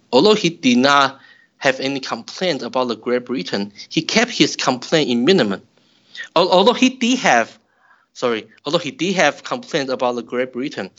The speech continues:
he kept his complaint in minimum and tried to point out the irony, the irony that the Continental Congress, while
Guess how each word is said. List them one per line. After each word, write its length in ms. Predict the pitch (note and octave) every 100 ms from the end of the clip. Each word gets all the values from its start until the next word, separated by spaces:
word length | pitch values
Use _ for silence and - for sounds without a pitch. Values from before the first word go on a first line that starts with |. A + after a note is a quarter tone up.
| - -
he 120 | D#3
kept 280 | - F#3+ F3+
his 260 | E3 D#3
complaint 520 | - C#3+ D3 E3+ C3
in 200 | G#2+ A#2+
minimum 400 | A#2+ D#3+ A#2+ F#2+ - - - -
and 140 | C3
tried 260 | - G#3 G#3
to 60 |
point 300 | - - C#3+
out 160 | C#3+ C3
the 140 | A#2+ -
irony, 540 | D3+ G#3 F3 A#2+ A2+ _
the 220 | B2+ C#3+
irony 580 | C3 C#3 E3+ F#3 C3 A2 _ _
that 240 | C#3+ B2+ B2
the 240 | B2 A#2 _ _ _ _
Continental 480 | - C#3+ C#3+ E3 E3
Congress, 560 | - B3 G#3 A#2 G#2
while 500 | A#2 B2+ C3 C3 B2+